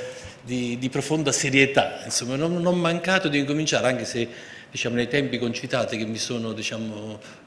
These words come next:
congeniali, a scrivere delle cose che però ho visto a un certo punto, arrestandomi nella scrittura, già pervenivano una ventina di pagine, e per di più pagine non tanto, come dire, diciamo, già connettivamente narrative, quanto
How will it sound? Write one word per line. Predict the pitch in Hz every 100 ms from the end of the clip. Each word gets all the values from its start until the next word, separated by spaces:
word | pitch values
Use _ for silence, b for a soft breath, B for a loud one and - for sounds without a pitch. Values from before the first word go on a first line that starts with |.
| B
congeniali, | - 135 120 135 131 113 98 101 139 147
a |
scrivere | 156 - 220 226 165 131
delle | 123 131 170
cose | - 123 113 120
che | 127
però | - 135
ho | 120
visto | 151 - - 123 B B -
a |
un | 131
certo | 151 147 147
punto, | 120 117
arrestandomi | 113 123 - 135 113 113
nella | 113
scrittura, | 131 - 165 131 110
già | 107 139
pervenivano | - - - - 123 117 135 143 120
una | 113
ventina | 113 117 117 113
di | 113
pagine, | 127 101 - - 113 113 B B B -
e | 170 143
per | - 151
di | 147 185
più | -
pagine | - 175 147 135 127
non | 151 196 185 151 -
tanto, | 156 143 127 131 123
come | 127 131
dire, | 123 120 120
diciamo, | 113 123 120 117 B B B
già | 127 139 143 123 113 113
connettivamente | - 135 131 135 147 143 139 131 120
narrative, | 120 120 160 165 139 123 117
quanto | 117 131 143 131 127